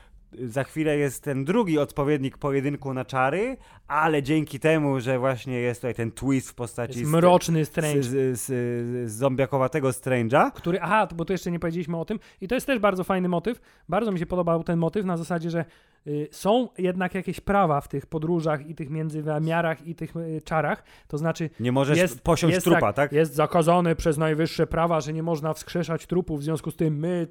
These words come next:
Speaker 2: dziwne demony, teraz będziemy cię niszczyć.
Speaker 1: Tak. Ale Strange, który jest mistrzem sztuk mistycznych, co
Speaker 2: Bo
Speaker 1: mu
Speaker 2: Christine
Speaker 1: przypomniała
Speaker 2: pa-,
Speaker 1: Christine,
Speaker 2: Christine
Speaker 1: powiedziała,
Speaker 2: Palmer
Speaker 1: tak?
Speaker 2: mu pe-, przypomniała: „Jesteś, jesteś mistrzem sztuk mistycznych, weź, wykorzystaj je”.
Speaker 1: I on
Speaker 2: I
Speaker 1: mówi:
Speaker 2: on,
Speaker 1: „Aha!”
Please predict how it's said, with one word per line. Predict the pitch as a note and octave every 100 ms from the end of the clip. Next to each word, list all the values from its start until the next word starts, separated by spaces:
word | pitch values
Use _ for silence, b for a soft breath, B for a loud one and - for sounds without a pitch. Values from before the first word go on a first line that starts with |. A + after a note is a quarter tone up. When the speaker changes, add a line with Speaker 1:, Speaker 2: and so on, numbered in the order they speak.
| -
Speaker 2:
dziwne | E3 C3 F3 E3+ D#3
demony, | D3+ D#3+ F3 F3
teraz | E3+ E3 D#3+
będziemy | D#3 D#3 E3+ D#3+
cię | - D#3 D#3 D#3 D3+ D3 D#3 D#3+
niszczyć. | E3+ F3 - B2+ - B
Speaker 1:
Tak. | B F#2 - _ _ - D3+ -
Ale | B2+ F3 E3 C#3+
Strange, | - D3 D3 C#3+
który | C3+
jest | B2
mistrzem | A#2+ B2+ D3 - B2+ A#2
sztuk | - C#3 B2
mistycznych, | A#2 - A#2+ G#2 D3
co | D3
Speaker 2:
Bo | C3+
Speaker 1:
mu |
Speaker 2:
Christine | C3+ E3 D#3+
Speaker 1:
przypomniała | D3 C#3 C3
Speaker 2:
pa-, |
Speaker 1:
Christine, | D3+ C#3 -
Speaker 2:
Christine | B2 B2
Speaker 1:
powiedziała, | A#2 A2+ C#3
Speaker 2:
Palmer | D#3+ D#3+
Speaker 1:
tak? | D3
Speaker 2:
mu | D3
pe-, | C#3+ D3+
przypomniała: | - D#3+ D3
„Jesteś, | - - -
jesteś | - - -
mistrzem | F3 - D3
sztuk | - F3+
mistycznych, | D#3 - E3+ - C3+
weź, | F#3 F3 -
wykorzystaj | E3+ F#3 F3 F3+ C#3 C3
je”. | A#2+ _ B
Speaker 1:
I | - A#2
on | A2+
Speaker 2:
I |
Speaker 1:
mówi: | A2+
Speaker 2:
on, | G#2+
Speaker 1:
„Aha!” | A#2 A3 D#3+ F#2+